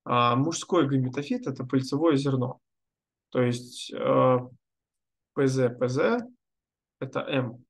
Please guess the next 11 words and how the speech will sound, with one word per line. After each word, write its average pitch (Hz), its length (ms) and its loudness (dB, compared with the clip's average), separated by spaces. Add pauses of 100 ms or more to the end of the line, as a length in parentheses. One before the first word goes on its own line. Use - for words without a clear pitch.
мужской 139 380 2
гаметофит. 127 600 -2 (1400)
Женский 160 560 0
гаметофит 131 800 0
у 143 100 -10
голосеменных — 135 840 2 (240)
это 131 680 2 (120)
два 139 640 0 (1500)
архигония 143 1000 0 (520)
и 151 140 0 (160)
эндосперм, 135 840 0